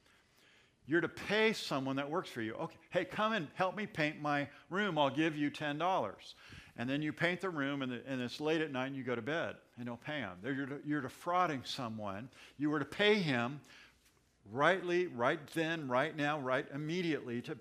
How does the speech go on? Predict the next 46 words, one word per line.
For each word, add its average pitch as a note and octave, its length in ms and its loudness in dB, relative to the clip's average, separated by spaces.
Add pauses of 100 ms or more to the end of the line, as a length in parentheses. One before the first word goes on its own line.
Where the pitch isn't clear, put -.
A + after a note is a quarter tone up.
(120)
you're B2+ 180 -2
to B2 80 -6
pay D#3+ 280 -2
him. F#2 260 -10 (680)
So D3+ 240 0 (120)
this G#3+ 240 6
would A3+ 120 -2
be D#3 120 6
really G3 300 6
important E3+ 540 -2
to C#3+ 220 -2 (340)
these E3+ 260 2
people. A#2+ 420 0
Why? C3 320 0 (420)
'Cause A#2+ 100 -14
they F#3+ 140 -2
were C3 100 -2
living B2 300 0
hand B2+ 360 -4
to G2+ 60 -8
mouth, G2+ 360 -8 (260)
hand C3 280 -6
to G#2 40 -6
mouth. G2+ 340 -8 (560)
They E3 80 0
didn't F3 160 0
have C3 140 2
bank D#3+ 260 4
accounts. F#3 340 0
They C3+ 80 -4
didn't A2 120 -4
have - 80 -16
credit F3 300 2
cards. F3 300 0
They B2+ 80 2
didn't A#2 100 -2
have B2 100 -6
seven C#3 340 0
eleven. D#3+ 380 4
There C3+ 120 0
wasn't E3 240 0
a - 40 -8
place F#3 220 0
to - 60 -12
get D#3+ 220 -2
food. F#3 300 4